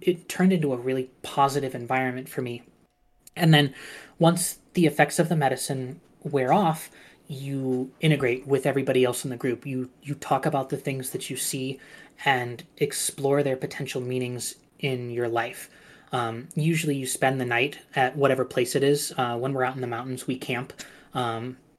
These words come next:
and then we wake up the next morning and, and do another integration session with the group. Um, and then everybody goes home. The integration takes place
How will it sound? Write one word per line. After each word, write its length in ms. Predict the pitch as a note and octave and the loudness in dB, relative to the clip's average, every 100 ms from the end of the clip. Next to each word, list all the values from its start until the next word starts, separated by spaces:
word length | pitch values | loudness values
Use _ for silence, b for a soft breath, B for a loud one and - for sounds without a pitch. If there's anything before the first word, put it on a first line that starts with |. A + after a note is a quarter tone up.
| _ _ _ _ - | _ _ _ _ -6
and 120 | C3 | -4
then 100 | B2 | -2
we 120 | A#2+ | 0
wake 200 | B2 A#2+ | 0 0
up 140 | B2+ | -2
the 60 | B2+ | -2
next 220 | A#2+ - | -4 -4
morning 280 | C3 B2 A#2+ | -4 -4 -4
and, 220 | A#2 A#2+ | -6 -6
and 160 | C#3+ C3 | -6 -2
do 100 | C3 | 0
another 360 | B2 A#2 B2 B2+ | 0 2 2 2
integration 560 | C3 C3 C3 B2+ C#3+ | 0 0 0 0 -2
session 420 | - C3 - C3 | -2 -2 0 -2
with 160 | C3 B2+ | -2 -2
the 60 | C3+ | 2
group. 360 | C#3+ D#3 - B B B - | 4 4 2 B B B -6
Um, 280 | A2+ A2+ C#3+ | -4 -4 -6
and 140 | C3+ | -4
then 100 | A#2+ | -2
everybody 360 | A#2+ B2 A#2+ A#2 | 0 0 0 -4
goes 240 | A#2+ A2+ | -6 -6
home. 340 | - A#2 B2+ - B B B B - | -6 -6 -8 -18 B B B B -4
The 420 | D3+ C#3 C3+ C3+ | -2 0 -4 2
integration 760 | F3 F3+ D3+ C3+ - F3 E3 - | 4 4 4 0 -2 -2 -4 -6
takes 220 | - C#3+ | -2 -2
place 360 | - D3 C3 | -2 -2 -2